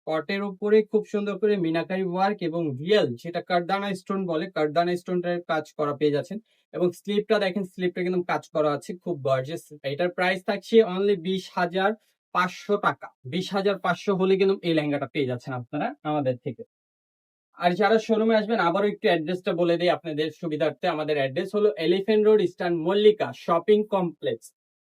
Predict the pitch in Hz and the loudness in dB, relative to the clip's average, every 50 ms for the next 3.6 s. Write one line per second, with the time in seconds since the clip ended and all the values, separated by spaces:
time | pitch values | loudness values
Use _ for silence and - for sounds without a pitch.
0 | _ _ 151 156 185 214 220 - _ - 254 262 262 233 - - 220 226 247 262 | _ _ 0 4 4 4 4 2 _ 6 6 6 6 6 0 2 4 4 4 2
1 | 254 - - - 156 156 156 160 160 151 160 170 170 175 175 - _ - 165 160 | -2 -8 -6 -2 2 2 2 2 2 2 2 2 2 0 -2 -4 _ -8 -4 -2
2 | 147 143 135 123 - - 175 175 190 190 190 202 214 220 220 - 202 190 170 - | 0 0 0 -2 -2 0 2 2 4 2 2 2 2 0 0 0 -2 -4 -4 -4
3 | - - 143 - - 117 135 - - 175 175 170 | -2 -2 -2 -2 -2 -4 -8 -8 -4 -4 -4 -4